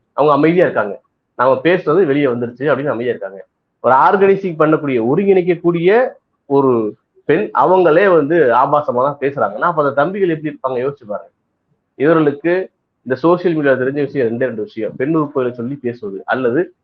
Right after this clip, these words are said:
தெலுங்குன்னு சொல்லி திட்டுறது. இதை தவிர இந்த கூட்டத்துக்கு வேற எதுவுமே தெரியாது. இவங்க தான் அதை உருவாக்கி வைக்கிறாங்க.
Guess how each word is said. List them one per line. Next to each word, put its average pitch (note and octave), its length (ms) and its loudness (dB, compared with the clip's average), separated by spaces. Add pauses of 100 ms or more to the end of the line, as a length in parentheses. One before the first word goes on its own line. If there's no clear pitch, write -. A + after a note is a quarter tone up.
(180)
தெலுங்குன்னு D#3 420 2
சொல்லி B2+ 160 -6
திட்டுறது. A2 380 -10
இதை C3+ 200 2
தவிர D3 260 4 (200)
இந்த C3+ 260 -2 (140)
கூட்டத்துக்கு D3+ 500 -4
வேற B2+ 160 -2
எதுவுமே C3+ 280 -2
தெரியாது. A2 300 -16 (140)
இவங்க F#3+ 320 2
தான் F#3+ 160 4
அதை G3 120 4
உருவாக்கி F#3+ 360 4
வைக்கிறாங்க. A2 320 -2